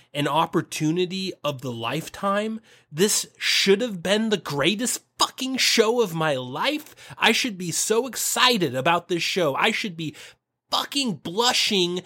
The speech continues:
like a bride. I should be like a fat kid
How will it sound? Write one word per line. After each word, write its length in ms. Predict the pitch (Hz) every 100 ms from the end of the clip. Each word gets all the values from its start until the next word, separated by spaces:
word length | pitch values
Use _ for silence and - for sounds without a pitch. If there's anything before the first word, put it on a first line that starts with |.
| -
like 240 | 185 196 202
a 60 |
bride. 520 | 170 190 185 151 120
I 140 | 127 214
should 260 | - 254
be 160 | 190 226
like 220 | 220 190
a 120 | 135
fat 580 | 120 - - 262 269 269 -
kid 440 | - 254 247 233